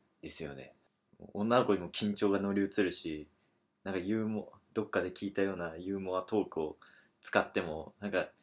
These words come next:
気持ちが乗ってないから、すごいしらけるし、全然会話が盛り上がらないはあって。で、逆になんかそういう細かいテクニックを意識するよりも、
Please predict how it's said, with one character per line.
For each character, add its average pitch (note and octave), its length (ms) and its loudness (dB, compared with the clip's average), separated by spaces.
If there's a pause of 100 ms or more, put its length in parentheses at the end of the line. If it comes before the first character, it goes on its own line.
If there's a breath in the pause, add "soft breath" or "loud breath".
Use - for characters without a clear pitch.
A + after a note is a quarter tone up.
気 - 140 -8
持 G#2+ 120 0
ち - 120 -4
が G#2+ 100 4
乗 G2+ 120 0
っ G2 40 -10
て - 140 -6
な G2+ 160 4
い F#2 40 -2
か - 120 0
ら、 D2+ 260 -4 (420)
す - 160 -6
ご F#2+ 120 -2
い - 20 0
し - 220 0
ら F#2 120 2
け F#2+ 140 0
る E2 100 -2
し、 - 400 -6 (420)
全 A2 260 -4
然 A2+ 340 0 (460)
会 A2+ 220 4
話 G#2+ 100 6
が G#2 100 4
盛 G#2 220 4
り G#2 80 8
上 G2 80 6
が G#2 80 8
ら G2 140 4
な E2 120 0
い - 80 -10 (380)
は D#2+ 80 0
あ D2+ 60 -4
っ - 60 -20 (140)
て。 - 220 -4 (560)
で、 G#2+ 80 -4
逆 A#2 260 2
に D3+ 240 2
な C#3+ 100 4
ん D3+ 60 0
か A2 160 6
そ A#2+ 140 0
う - 20 6
い B2 80 2
う A#2+ 100 -4 (140)
細 D#3 240 4
か E3+ 140 10
い A#2 100 4
テ C3 120 0
ク A#2+ 100 2
ニ G2+ 120 2
ッ - 60 -16
ク F2+ 140 -6
を E2+ 200 -4
意 A2 120 -2
識 - 200 -2
す - 200 -2
る G2 100 2
よ G#2 100 8
り F#2+ 120 2
も、 E2 320 -4